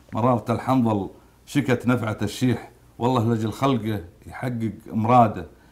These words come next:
من يبني المبنى على الرمل بيطيح، من يزرع الصبخة يضيع اجتهاده،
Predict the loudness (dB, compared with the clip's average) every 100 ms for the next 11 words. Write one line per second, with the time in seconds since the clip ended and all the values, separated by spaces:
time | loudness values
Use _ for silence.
0 | -10 2 2 4 4 6 4 4 4 2
1 | 0 -2 2 4 4 2 -2 -4 0 0
2 | -2 -14 _ _ _ 0 2 2 0 -4
3 | 0 0 0 0 2 0 0 -2 -2 -10
4 | -4 4 4 4 -2